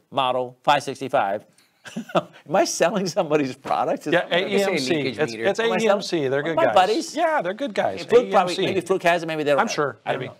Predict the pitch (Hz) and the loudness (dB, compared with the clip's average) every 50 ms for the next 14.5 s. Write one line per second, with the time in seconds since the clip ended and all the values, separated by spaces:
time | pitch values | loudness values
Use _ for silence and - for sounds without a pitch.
0 | _ 117 120 104 123 131 131 127 127 127 117 120 123 113 - - 120 113 - - | _ -6 -6 -6 -4 -4 -2 -2 -2 -2 -4 -8 -10 -10 -4 -2 -2 -2 -2 -4
1 | - _ - 120 101 90 - _ _ _ _ _ _ _ _ _ _ _ _ 117 | -12 _ -10 -10 -10 -10 -12 _ _ _ _ _ _ _ _ _ _ _ _ -2
2 | 127 127 123 - 131 135 139 131 113 95 - 95 - - - - _ _ _ _ | -2 -2 -2 -2 -4 -4 -4 -4 -8 -8 -10 -12 -12 -14 -20 -20 _ _ _ _
3 | _ _ _ _ _ _ _ - - - - - - - - _ - - 101 107 | _ _ _ _ _ _ _ -20 -16 -16 -16 -12 -12 -14 -12 _ -10 -8 -6 -6
4 | 127 113 95 92 104 101 95 98 107 110 90 73 - 90 101 107 104 101 92 76 | -4 -4 -4 -4 -6 -6 -6 -6 -4 -4 -4 -4 -4 -4 -2 -2 -2 -2 -4 -6
5 | 69 - - _ - - 165 156 160 113 - - _ _ _ _ _ _ _ _ | -10 -12 -18 _ 0 0 2 2 2 -2 -4 -8 _ _ _ _ _ _ _ _
6 | 170 170 175 170 175 165 - - 110 - - - _ _ _ _ _ _ - - | -8 -8 -6 -8 -10 -12 -12 -14 -20 -20 -20 -20 _ _ _ _ _ _ -14 -12
7 | - 110 120 110 - _ - 98 87 73 87 - - _ _ _ _ 139 139 - | -10 -10 -10 -12 -12 _ -16 -14 -14 -14 -14 -18 -20 _ _ _ _ 2 2 2
8 | 165 110 - - _ _ _ _ _ _ _ _ _ _ - - - 208 190 175 | 0 -4 -4 -8 _ _ _ _ _ _ _ _ _ _ -2 2 4 4 4 4
9 | 165 - - 147 - - 202 220 - - 113 - 104 78 67 - _ - - - | 2 -2 -8 -12 0 2 2 2 2 -2 -6 -6 -8 -10 -10 -16 _ -20 -20 -18
10 | _ - 139 135 143 156 185 214 233 226 214 175 - 165 190 202 208 202 190 175 | _ -2 0 2 4 4 4 4 4 2 -2 -4 -2 0 2 2 2 0 -2 2
11 | - 180 160 - - 170 160 165 143 - 165 - 151 139 139 135 - - 180 185 | 2 2 2 2 -2 -6 -6 -6 -4 -4 0 2 2 2 2 2 0 0 0 0
12 | 180 165 151 156 160 156 147 135 139 131 139 135 - 117 117 131 175 190 - 196 | 2 4 4 4 2 0 0 2 2 2 2 0 -2 -2 0 2 0 2 2 -2
13 | - - - - 165 160 147 - 120 120 123 135 147 165 180 160 190 190 196 185 | -4 -4 -4 -2 0 0 0 -2 -6 -6 0 2 2 2 2 0 -4 -6 -6 -4
14 | 170 165 139 113 110 123 147 - - | 0 2 2 4 2 2 -2 -6 -10